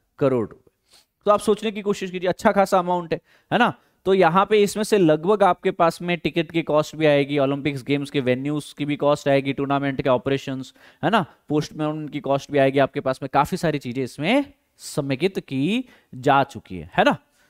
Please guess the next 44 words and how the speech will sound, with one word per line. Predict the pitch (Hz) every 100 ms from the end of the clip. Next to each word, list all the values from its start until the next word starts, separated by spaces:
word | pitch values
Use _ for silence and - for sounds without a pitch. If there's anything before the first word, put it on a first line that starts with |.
| _ -
तो | 147
लगभग | 139 147 190 156
पन्द्रह | 147 160
पॉइंट | 170 165 165
चार | 151 151
बिलियन | 151 143 147
के | 143
अंदर | 147 151
लास्ट | 127 160 - _ _ _ _ 185
टोक्यो | 185 208 170
ओलंपिक्स | 147 135 147 -
जो | 135
है | 131
वो | 131
कंडक्ट | 120 110 113 -
हो | 117
पाया | 120 117
था, | 110 110 - _ _ _ -
है | 202
ना। | 170 - _
हाईएस्ट | - 123 143 220 -
basically | 180 175 185 185 170
जो | 175
है | 170
कॉस्ट | 156 147 151 139
वही | 127 139
गई | 107 92
है | 90 _ -
पन्द्रह, | 120 117 95 -
उससे | 123 151
पहले | 143 147
लंदन | 131 131 147
की | 143 123
गई | 107
थी, | 104 104 95 -
है | 139
ना। | 214 147 - - _ -
तो | 127 123
रियो | 123 143
की | 147
कॉस्ट | 123 147 -
कम | 151 151
गई | 143
थी, | 139